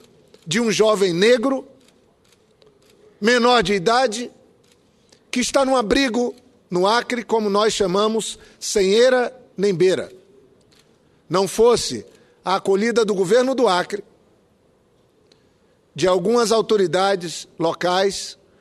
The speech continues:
de alguns funcionários, a situação desse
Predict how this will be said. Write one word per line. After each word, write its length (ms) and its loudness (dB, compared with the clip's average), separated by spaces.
de 120 -2
alguns 340 -2
funcionários, 1040 -2
a 100 -6
situação 840 -2
desse 600 -4